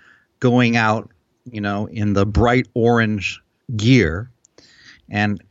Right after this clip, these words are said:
taking along, like, a trumpet and a snare drum and then wondering where the deer are. Uh,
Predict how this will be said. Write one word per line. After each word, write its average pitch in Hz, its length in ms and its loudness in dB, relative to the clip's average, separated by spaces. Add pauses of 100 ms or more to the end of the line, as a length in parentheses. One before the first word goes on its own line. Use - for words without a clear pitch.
taking 135 320 0
along, 117 480 0
like, 101 220 -2
a 98 60 -6
trumpet 135 460 -2
and 110 120 -6
a 101 60 -4
snare 131 400 -2
drum 90 460 -8
and 101 120 -8
then 107 140 0
wondering 127 340 2
where 120 140 0
the 110 80 0
deer 127 320 -2
are. - 340 -8 (1040)
Uh, 95 240 -8